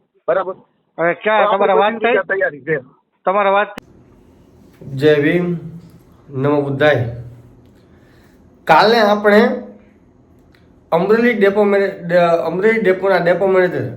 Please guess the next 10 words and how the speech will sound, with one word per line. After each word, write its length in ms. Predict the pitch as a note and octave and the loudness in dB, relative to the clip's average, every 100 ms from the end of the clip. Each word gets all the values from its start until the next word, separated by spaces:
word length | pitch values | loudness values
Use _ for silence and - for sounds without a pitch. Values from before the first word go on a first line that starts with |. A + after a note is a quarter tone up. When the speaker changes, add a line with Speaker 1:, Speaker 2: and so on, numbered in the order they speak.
| - | -10
Speaker 3:
અશોક 460 | E3 E3+ A#3 A3+ - | -8 -4 -4 -4 -2
કરમટા 400 | G3 G#3 G#3 G3+ | 2 2 2 0
સાહેબ 320 | G3 F3+ F#3 | 2 2 2
વિરુદ્ધ 380 | D3+ F3+ F3+ A#2+ - - - - _ _ _ _ _ | 2 4 4 2 -6 -16 -20 -20 _ _ _ _ _
એક 200 | F#3+ G#3 G#3 - - - | 0 0 -2 -12 -20 -14
વીડિયો 460 | B2+ D#3+ G3+ A3 E3 | -4 0 4 4 6
વાયરલ 340 | D#3+ D#3+ D#3 | 6 4 0
કર્યો, 240 | D#3+ F3+ A3 - - - _ _ _ _ _ | 0 0 -2 -6 -16 -20 _ _ _ _ _
જેના 340 | C#3 F3+ A3+ A3+ | -2 2 4 4
દ્વારા 360 | G#3 F#3+ - | 4 4 2